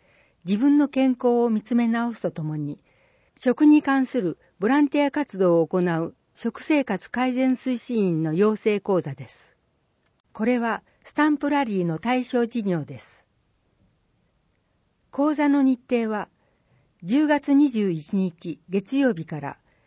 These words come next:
平成二十六年二月二十四日までの六回あり、すべて参加が必要です。内容は、講義や調理実習と、食生活改善推進員の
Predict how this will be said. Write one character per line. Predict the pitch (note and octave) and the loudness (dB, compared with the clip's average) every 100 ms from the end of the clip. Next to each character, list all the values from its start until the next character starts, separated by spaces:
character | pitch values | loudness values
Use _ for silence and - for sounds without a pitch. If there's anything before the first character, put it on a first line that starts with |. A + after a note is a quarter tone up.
| _ | _
平 | - D4+ C#4+ | -2 0 0
成 | D4+ D4 | 0 4
二 | C#4 C#4 | 4 2
十 | A3 F3+ | 0 0
六 | F3 E3+ F#3+ | -2 -4 -4
年 | D#3+ D3 - - | -4 -6 -12 -6
二 | F3+ G3+ | -2 2
月 | C#4 C#4 | 0 2
二 | C4+ C#4+ | 4 4
十 | A#3+ G3+ | 4 0
四 | E3 D#3+ | 0 -2
日 | - F#3 | -4 -4
ま | F#3 | -2
で | E3 | -2
の | D3 C#3+ G#3 | -4 -8 -4
六 | F#3+ F#3+ - | -4 -4 -4
回 | A3 G#3 | -2 -2
あ | F#3 | -4
り、 | E3 - _ _ _ _ _ - | -8 -12 _ _ _ _ _ -10
す | D#4 | -2
べ | D4 | -2
て | C#4+ F3 | 0 -4
参 | A3+ A#3+ | -2 -2
加 | A3+ | -2
が | G#3+ | -4
必 | G3 - F#3+ | -8 -8 -4
要 | F3+ | -2
で | E3 D#3+ | -2 -8
す。 | - _ _ _ _ _ _ _ _ _ _ _ _ _ _ _ _ _ | -12 _ _ _ _ _ _ _ _ _ _ _ _ _ _ _ _ _
内 | G#3+ C4+ D4 | -2 2 2
容 | C#4 C4 | 2 2
は、 | B3 A#3 - _ _ _ _ _ | 0 -2 -6 _ _ _ _ _
講 | - D#4+ C#4 | 0 2 2
義 | F#3 | 0
や | F3 D3+ - | -2 -4 -8
調 | - C4 C#4 | -4 0 2
理 | C4 | 0
実 | A#3+ B3+ | -2 -6
習 | - F3+ D3+ | -6 -8 -8
と、 | - C#3 _ _ _ _ _ _ - | -10 -16 _ _ _ _ _ _ -10
食 | A3 - | -8 -6
生 | C#4 D#4 C#4+ | -2 0 0
活 | C4 F#3 E3 D3 | 0 -6 -8 -8
改 | G#3+ C4 | -4 -2
善 | A#3+ C4 C4 | 0 0 0
推 | - B3 A#3+ | -2 -6 -4
進 | - A3 | -4 -2
員 | F3 D3+ | -2 -2
の | D3+ C#3 | -6 -8